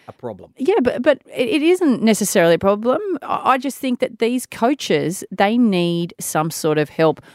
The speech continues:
Speaker 2: whether it be, um, guidance while they're, while they're coaching, but then after they, um, you know, lose their job. And it could be something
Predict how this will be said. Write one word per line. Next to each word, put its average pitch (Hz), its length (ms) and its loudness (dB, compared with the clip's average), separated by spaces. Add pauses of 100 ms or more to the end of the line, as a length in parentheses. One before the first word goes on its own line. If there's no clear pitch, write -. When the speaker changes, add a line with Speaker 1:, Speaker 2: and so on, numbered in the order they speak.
(120)
Speaker 2:
whether 165 240 2
it 143 100 -6
be, 156 360 2
um, 147 320 -2
guidance 160 460 2 (140)
while 151 460 2
they're, 254 160 0 (100)
while 202 260 2
they're 233 120 0
coaching, 262 480 -4
but 208 100 -2
then 185 180 0 (200)
after 160 580 0
they, 151 460 2
um, 147 440 0 (300)
you 175 80 -2
know, 160 140 4
lose 170 320 2
their 160 120 2
job. 156 460 0
And 180 160 0
it - 80 -8
could 247 220 -2
be 240 120 0
something 180 440 0